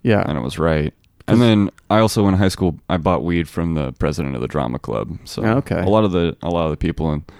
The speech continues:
Speaker 2: in that theater department were potheads.
Speaker 1: Yeah.
Speaker 2: So
Speaker 1: And you're, you were drawn to that.
Speaker 2: Yeah.
Speaker 1: You dabble, uh, you dabble in the, uh, the, the weed.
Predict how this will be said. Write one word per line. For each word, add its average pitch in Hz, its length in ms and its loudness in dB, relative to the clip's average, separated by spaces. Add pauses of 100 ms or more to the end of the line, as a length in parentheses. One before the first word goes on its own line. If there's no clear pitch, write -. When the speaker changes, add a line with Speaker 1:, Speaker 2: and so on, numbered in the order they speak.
(540)
Speaker 2:
in 82 140 -2
that 76 180 -2
theater 65 240 -4
department - 500 -6
were 60 100 -8
potheads. - 680 -8 (100)
Speaker 1:
Yeah. 104 280 4 (100)
Speaker 2:
So - 160 -10 (280)
Speaker 1:
And 107 140 2
you're, 113 240 6
you 113 160 6
were 113 80 6
drawn 117 300 4
to 101 60 2
that. 110 260 0 (160)
Speaker 2:
Yeah. - 240 2 (320)
Speaker 1:
You 104 160 0
dabble, 120 480 6
uh, 117 240 6
you 117 160 4
dabble 131 320 6
in 123 140 6
the, 123 200 6
uh, 120 240 6
the, 123 120 2
the 127 100 2
weed. 120 400 2